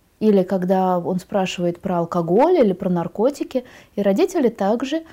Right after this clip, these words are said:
опять акцентируют внимание, «Вот смотри, ну мы же нет».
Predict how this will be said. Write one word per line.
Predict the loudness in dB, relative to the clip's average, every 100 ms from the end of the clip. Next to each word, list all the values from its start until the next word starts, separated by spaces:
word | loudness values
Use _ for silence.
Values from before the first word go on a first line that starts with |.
| _
опять | -6 0 0 0
акцентируют | -4 -2 -2 0 -2 -2
внимание, | -4 -4 -2 -2 -2
«Вот | -4
смотри, | -4 -6 -4 0
ну | 4
мы | 6 4
же | 2 -2
нет». | -2 0 0 0 -8